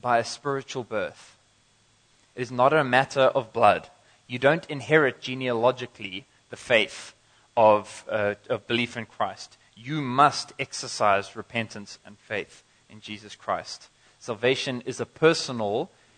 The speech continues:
matter in a corporate context. And so, it's also not a ma-,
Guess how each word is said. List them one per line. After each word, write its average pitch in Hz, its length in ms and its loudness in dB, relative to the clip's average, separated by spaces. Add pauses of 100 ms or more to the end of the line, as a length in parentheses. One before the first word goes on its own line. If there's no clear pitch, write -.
(120)
matter 113 560 4 (240)
in 113 140 -8
a 104 40 -6
corporate - 460 -8
context. - 680 -8 (2500)
And 107 80 -18
so, 147 380 4 (1400)
it's 160 160 -4
also 190 300 0
not 151 180 6
a 139 60 4
ma-, 139 240 2